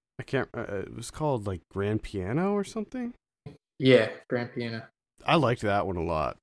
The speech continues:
Speaker 1: Uh, that was, uh, that was a, it was a nice little thriller. It was, uh, it was a fun, that was a fun one.
Speaker 2: And he wrote Ten Cloverfield Lane?
Speaker 1: Oh, yeah. Yes, he did.
Speaker 2: What?
Speaker 1: Yep.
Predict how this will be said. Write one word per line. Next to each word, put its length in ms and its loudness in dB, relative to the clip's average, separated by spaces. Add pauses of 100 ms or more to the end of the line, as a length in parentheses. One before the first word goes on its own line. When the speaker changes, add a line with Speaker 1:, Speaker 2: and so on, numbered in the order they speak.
Speaker 1:
Uh, 100 -2
that 200 0
was, 260 -4
uh, 260 -6 (240)
that 60 -4
was 140 -2
a, 100 0
it 340 -10
was 180 -6
a 80 -4
nice 280 0
little 200 -4
thriller. 520 -8 (360)
It 20 -8
was, 220 -8
uh, 240 -2
it 60 -6
was 120 -8
a 40 -8
fun, 440 -2
that 80 -2
was 120 -2
a 40 -8
fun 260 -2
one. 200 -2 (260)
Speaker 2:
And 100 -4
he 60 -4
wrote 300 6
Ten 300 0
Cloverfield 600 4
Lane? 380 2 (420)
Speaker 1:
Oh, 100 2
yeah. 300 4 (360)
Yes, 160 -4
he 80 -2
did. 280 -4 (360)
Speaker 2:
What? 720 0 (380)
Speaker 1:
Yep. 140 -6